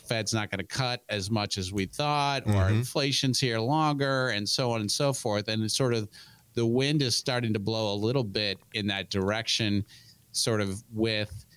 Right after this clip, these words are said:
Speaker 1: the markets kinda saying, "Gee, I wonder if the Fed's gonna be that quick to cut rates." Uh, our regular listeners know that that's been my opinion, that, you know, Chairman Powell, his, his rear end, so to speak, is on the line.
Speaker 2: Right.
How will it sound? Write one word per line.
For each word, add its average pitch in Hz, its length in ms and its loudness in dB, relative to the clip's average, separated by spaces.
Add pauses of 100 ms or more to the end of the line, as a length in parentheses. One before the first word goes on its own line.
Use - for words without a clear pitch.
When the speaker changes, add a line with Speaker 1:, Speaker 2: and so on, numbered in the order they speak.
(280)
Speaker 1:
the 110 80 0
markets 110 380 0
kinda 107 240 -2
saying, 98 340 0
"Gee, 120 240 0
I 95 80 0
wonder 120 340 0
if 113 140 -4
the 117 80 -2
Fed's 110 260 -4
gonna 113 160 -2
be 101 100 0
that 120 440 -4
quick 139 400 -2
to - 120 -2
cut 139 320 -2
rates." 131 460 0 (600)
Uh, 107 260 -2
our 110 60 0
regular 123 320 2
listeners 110 400 2
know 117 280 2
that 101 200 -2
that's 110 200 -4
been 98 220 0
my 95 280 0
opinion, 170 680 2 (400)
that, 107 400 -2
you 120 140 0
know, 104 100 0
Chairman 135 540 2
Powell, 127 460 0
his, 127 540 2
his 135 600 0 (200)
rear 120 300 2
end, 123 240 0
so 127 160 0
to 113 100 0
speak, 123 480 -2
is 101 240 0
on 104 200 0
the 92 100 0
line. 113 600 0
Speaker 2:
Right. 143 280 -2